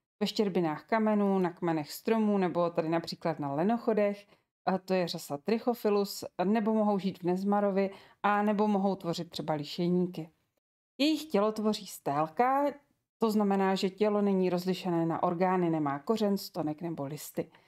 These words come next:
Věda o řasách se nazývá algologie. A existuje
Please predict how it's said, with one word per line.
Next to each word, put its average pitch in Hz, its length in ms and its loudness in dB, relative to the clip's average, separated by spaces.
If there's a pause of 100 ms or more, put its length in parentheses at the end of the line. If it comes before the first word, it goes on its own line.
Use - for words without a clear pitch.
(360)
Věda 254 260 2
o 170 80 0
řasách 160 460 -2
se 170 140 -4
nazývá 151 580 -4
algologie. 156 800 -2 (840)
A 165 480 0
existuje 226 680 0